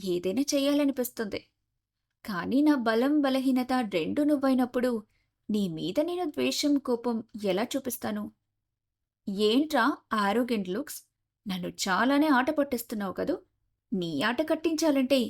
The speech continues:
ఖచ్చితంగా నీలాంటి ఒక బుడ్డోడు వస్తేనే నీ ఆట కట్టించొచ్చు అని ఆ ఫోటోకి తన పెదవులనంటిస్తూ కళ్ళు మూసుకుంటుంది స్వప్నిక. "Hey,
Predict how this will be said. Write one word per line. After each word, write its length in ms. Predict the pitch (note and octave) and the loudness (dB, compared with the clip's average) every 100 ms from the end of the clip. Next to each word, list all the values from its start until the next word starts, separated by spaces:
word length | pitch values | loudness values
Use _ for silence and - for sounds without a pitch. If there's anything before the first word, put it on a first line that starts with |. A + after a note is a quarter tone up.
| - _ - | -6 _ -6
ఖచ్చితంగా 520 | F3 - A#3+ C4 D4+ | -6 -4 0 0 2
నీలాంటి 420 | D#4 D4 C#4+ D4+ | 4 4 4 2
ఒక 100 | D4+ | 2
బుడ్డోడు 400 | C4 A#3+ A3+ C#4+ | 2 0 4 4
వస్తేనే 400 | B3 A#3 A#3+ B3 | 4 0 0 0
నీ 120 | F4 | 0
ఆట 300 | E4+ D4+ D4+ | -2 0 0
కట్టించొచ్చు 640 | D4 C4 D4 C4+ B3+ - A#3+ _ _ _ _ | 0 0 -2 0 -4 -4 -12 _ _ _ _
అని 240 | - A3 D4 _ _ _ _ | -6 -4 -4 _ _ _ _
ఆ 180 | D#4+ D#4+ | 4 4
ఫోటోకి 640 | C#4 - F3+ A3+ B3+ - G#3+ - _ | 2 2 2 4 0 0 -8 -10 _
తన 180 | _ F4+ | _ -4
పెదవులనంటిస్తూ 960 | E4 - E3+ A3 D#4 E4 D4+ C4+ B3+ E4+ F4+ - - | -2 -2 0 2 0 2 0 0 -4 -2 -4 -4 -2
కళ్ళు 240 | B3 C#4+ | 0 2
మూసుకుంటుంది 640 | F4+ D#4 - A3+ F#3+ F3+ B3 | 0 -6 -4 -6 -4 -8 -8
స్వప్నిక. 500 | - G3+ - F#3+ - - _ _ _ _ _ _ _ | -8 -8 -8 -10 -12 -16 _ _ _ _ _ _ _
"Hey, 280 | - E4+ G4 | -8 0 0